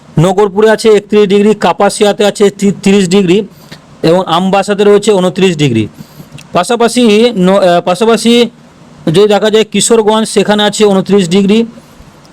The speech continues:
এবং ময়মনসিংহ রয়েছে, আহ, আঠাশ ডিগ্রি। এই সমস্ত এরিয়াগুলোতে তাপমাত্রা কোনো পরিবর্তন কিছু নেই, সকালের দিকে সেমই রয়েছে।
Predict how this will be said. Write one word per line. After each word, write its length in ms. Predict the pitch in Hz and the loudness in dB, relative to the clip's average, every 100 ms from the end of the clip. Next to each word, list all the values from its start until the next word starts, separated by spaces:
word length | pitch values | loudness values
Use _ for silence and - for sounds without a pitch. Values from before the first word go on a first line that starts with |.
| - - | -20 -4
এবং 360 | 165 180 170 190 - - - - - - - 76 - - - - - - - - | 0 0 0 -4 -10 -20 -20 -20 -20 -20 -20 -20 -20 -20 -20 -20 -20 -20 -20 -6
ময়মনসিংহ 680 | 160 180 208 214 214 226 220 | -2 0 0 -2 -2 0 2
রয়েছে, 500 | 214 208 226 220 208 | 2 2 2 0 0
আহ, 40 | 233 180 170 170 170 175 180 | -2 -2 0 0 0 -2 -2
আঠাশ 380 | 160 226 220 | -4 -2 -4
ডিগ্রি। 360 | 175 170 123 107 - - - - - | -2 -2 -2 -4 -8 -20 -20 -8 -2
এই 140 | 240 | 0
সমস্ত 300 | 247 247 233 | 0 -2 2
এরিয়াগুলোতে 540 | 240 226 233 240 240 | 2 4 2 2 0
তাপমাত্রা 520 | 240 208 196 208 214 220 | -2 -2 -2 -2 -2 -2
কোনো 180 | 226 226 | 0 0
পরিবর্তন 520 | 202 185 190 - 208 | 2 2 0 -2 -2
কিছু 260 | 196 208 | 0 0
নেই, 180 | 202 208 | 2 0
সকালের 320 | 208 180 180 | -2 -2 -2
দিকে 160 | 185 202 | 0 -2
সেমই 340 | 220 247 240 | 0 -2 0
রয়েছে। 340 | 226 190 170 | 0 0 0